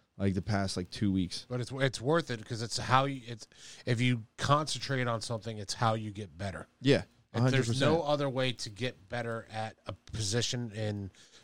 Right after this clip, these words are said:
Speaker 2: jiu-jitsu than to do it constantly.
Speaker 1: No, for sure, a hundred percent.
Speaker 2: And that's, uh, when I t-, when I,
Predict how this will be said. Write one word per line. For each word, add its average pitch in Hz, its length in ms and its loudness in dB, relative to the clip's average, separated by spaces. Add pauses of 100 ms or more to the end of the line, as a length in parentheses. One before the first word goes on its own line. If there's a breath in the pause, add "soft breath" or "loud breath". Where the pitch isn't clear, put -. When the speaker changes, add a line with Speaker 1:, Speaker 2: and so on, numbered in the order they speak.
Speaker 2:
jiu-jitsu 113 500 2
than 104 220 0
to 92 80 -12
do 110 300 0
it 107 140 -6
constantly. 87 640 -8 (100)
Speaker 1:
No, 131 200 0
for - 180 -2
sure, 127 340 2 (100)
a 98 80 0
hundred 120 260 2
percent. - 480 -4
Speaker 2:
And 143 80 -2
that's, 151 220 4
uh, 160 160 0
when 156 160 4
I 165 80 6
t-, 170 140 -2
when 147 160 2
I, 156 100 4